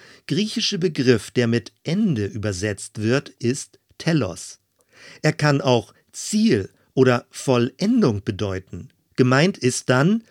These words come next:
durch Christus ist das Gesetz zum Ziel und zur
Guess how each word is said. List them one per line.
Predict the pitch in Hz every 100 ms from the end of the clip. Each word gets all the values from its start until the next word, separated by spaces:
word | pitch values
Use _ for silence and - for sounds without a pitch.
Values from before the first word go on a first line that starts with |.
| - - - _
durch | 131 127 110 -
Christus | - 165 - - 196 196
ist | - 151 -
das | 139 -
Gesetz | 117 95 113 117 - - - _ _
zum | - 131 113 101
Ziel | - - 220 226 135 90 80 _ _ -
und | 127 -
zur | - 120